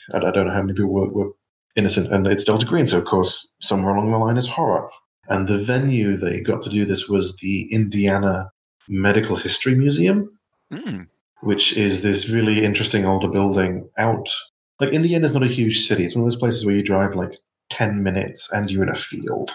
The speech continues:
Speaker 1: So, like, the, the lift ride was not long at all from the city center and the convention center. And then we're, you know, surrounded by trees and this Victorian era building,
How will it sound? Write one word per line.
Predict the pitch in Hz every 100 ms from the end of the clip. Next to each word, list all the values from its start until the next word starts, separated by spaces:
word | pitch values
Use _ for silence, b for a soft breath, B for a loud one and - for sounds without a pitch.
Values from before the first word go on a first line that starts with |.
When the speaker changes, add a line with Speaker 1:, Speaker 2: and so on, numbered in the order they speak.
| - _ _ _
Speaker 1:
So, | - 107 95
like, | 92 92
the, | 98 92 92
the | 101
lift | 107 107 104
ride | 98 92 95
was | -
not | 101 92 98
long | 90 82
at | -
all | 98 76 - - - -
from | 95
the | 90
city | 107 -
center | 101 95 95 95 113 -
and | 104
the | 98 95
convention | 107 98 98
center. | 98 92 87 90 _ _ _ 104
And | 92
then | 95 92 95 78
we're, | 82 107 95 92
you | 92
know, | 92 95
surrounded | - 101 87 101
by | 120
trees | 123 - 175 127
and | 101 90 90
this | 92 - - - _ _ _
Victorian | 120 120 - 117 107 101
era | 101 104 101
building, | 104 107 104 104 101 95